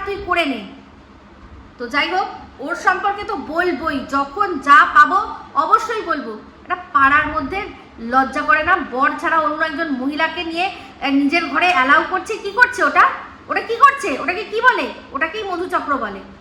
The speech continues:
তুই তোর বরকে নিয়ে যাসনি তো, তুই তোর বয়ফ্রেন্ডকে নিয়ে যাচ্ছিস, সেটাতে অ্যালাউ করছে। আবার ন্যাকামি, একদিকে ব-, বরের, ব-, তোর বরের যখন অসুস্থতা হচ্ছে হাসপাতালে চলে যাচ্ছে, আবার ঘরের মধ্যে তোর বয়ফ্রেন্ডকে অ্যালাউ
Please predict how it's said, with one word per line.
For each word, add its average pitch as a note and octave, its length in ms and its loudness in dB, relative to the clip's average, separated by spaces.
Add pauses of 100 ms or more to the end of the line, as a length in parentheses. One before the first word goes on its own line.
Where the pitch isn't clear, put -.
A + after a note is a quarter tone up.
(180)
তুই C#4 80 -8
তোর D#4+ 120 -2
বরকে C#4+ 360 -2
নিয়ে G#4 160 -8
যাসনি G4+ 360 -4
তো, G#3+ 140 -6 (260)
তুই C#4 80 -10
তোর D#4 120 0
বয়ফ্রেন্ডকে F4+ 520 -2
নিয়ে F#4+ 200 -6
যাচ্ছিস, - 680 -8
সেটাতে C#4 260 -6
অ্যালাউ C#4+ 340 4
করছে। G#3+ 380 -8 (840)
আবার - 180 -10
ন্যাকামি, B3+ 840 -2
একদিকে B3+ 480 -4 (420)
ব-, A#3+ 360 4
বরের, D4 320 2
ব-, B3 540 -6
তোর C4+ 120 0
বরের D4 360 -2
যখন G4+ 260 2
অসুস্থতা G#4 400 0
হচ্ছে A4+ 140 0
হাসপাতালে F4+ 600 2
চলে A4 180 -4
যাচ্ছে, A#4 220 -2 (400)
আবার D#4+ 260 6
ঘরের F#4 400 2
মধ্যে G#4+ 200 -2 (140)
তোর F4+ 100 4
বয়ফ্রেন্ডকে D#4 500 0
অ্যালাউ B3+ 220 0